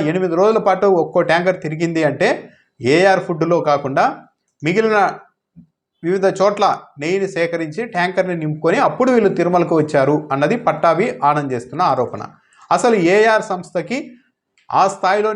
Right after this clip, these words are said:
నెయ్యిని సప్లై చేసే కెపాసిటీనే లేదు అని వీళ్ళిద్దరూ వాదిస్తూ ఉన్నారు. ఒకవేళ ఇది నిజం అయి ఉండొచ్చు, ఏఆర్ సంస్థ మేము సప్లై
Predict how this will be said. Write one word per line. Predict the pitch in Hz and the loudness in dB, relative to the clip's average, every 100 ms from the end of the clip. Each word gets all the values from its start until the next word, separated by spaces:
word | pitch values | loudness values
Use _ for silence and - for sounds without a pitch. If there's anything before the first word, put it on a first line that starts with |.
| 185 | -6
నెయ్యిని | 180 196 185 | -4 -4 -4
సప్లై | 175 160 175 170 | -6 -2 -2 -2
చేసే | 160 170 160 | -4 -8 -6
కెపాసిటీనే | 156 175 175 196 185 175 175 165 | -2 0 0 -2 -4 -2 0 2
లేదు | 156 147 | 4 4
అని | 151 233 | 2 2
వీళ్ళిద్దరూ | 202 156 185 | 0 2 2
వాదిస్తూ | 170 143 135 - 151 | 4 4 0 -2 -4
ఉన్నారు. | 104 - - _ _ _ _ - | -4 -8 -14 _ _ _ _ -2
ఒకవేళ | 202 247 247 | 2 4 4
ఇది | 226 208 | 2 0
నిజం | 202 214 | 0 2
అయి | 196 175 | 2 2
ఉండొచ్చు, | 143 - - - _ _ _ _ _ _ _ _ | 0 -2 -10 -20 _ _ _ _ _ _ _ _
ఏఆర్ | 147 175 185 185 | 0 2 2 2
సంస్థ | 170 196 175 | -2 -2 -2
మేము | 165 151 147 | -2 -4 -6
సప్లై | 139 165 | -6 -4